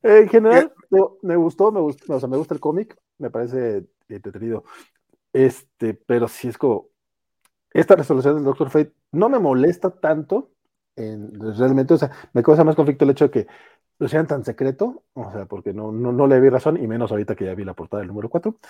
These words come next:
Speaker 1: Este, y, sin embargo, pues, sí está por aquí el, el elemento de el demonio,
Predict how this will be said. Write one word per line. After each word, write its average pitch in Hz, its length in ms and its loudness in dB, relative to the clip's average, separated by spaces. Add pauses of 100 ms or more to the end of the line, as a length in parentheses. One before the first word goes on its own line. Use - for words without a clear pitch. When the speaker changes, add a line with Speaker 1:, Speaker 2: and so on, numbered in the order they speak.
(340)
Speaker 1:
Este, 113 800 0 (2500)
y, 233 380 4
sin 175 180 4
embargo, 180 420 8
pues, 147 280 4
sí 180 120 0
está 170 280 4
por 160 140 6
aquí 143 220 0
el, 139 480 4 (580)
el 139 300 0
elemento 180 560 4
de 170 240 2
el 135 160 0
demonio, 180 560 2